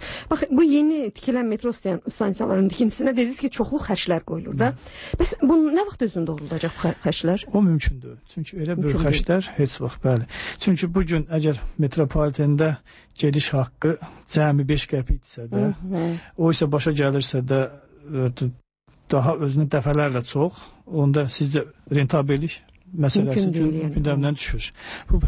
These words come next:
Speaker 2: hər yerdə şəhərin, e, t-, bələdiyyənin balansında olan bir nəqliyyat növüdür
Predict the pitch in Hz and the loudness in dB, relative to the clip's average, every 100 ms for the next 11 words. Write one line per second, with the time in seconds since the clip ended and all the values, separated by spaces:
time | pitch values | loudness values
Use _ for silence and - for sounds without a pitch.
0 | - 190 165 139 131 139 185 190 - - | 2 0 0 -2 -2 0 0 -2 -16 -20
1 | - - _ _ _ - 175 147 139 147 | -20 -20 _ _ _ -2 2 4 4 4
2 | 147 101 - - 143 170 143 156 131 127 | 2 -2 -8 -10 -8 -8 -8 -4 -2 -2
3 | 123 123 135 139 139 131 139 131 131 127 | 0 2 2 2 2 2 2 2 0 -2
4 | - _ 135 135 131 147 143 127 127 123 | -4 _ -2 0 0 0 0 2 0 0
5 | 131 131 127 135 - 147 147 147 170 | 0 0 0 -2 0 0 0 0 0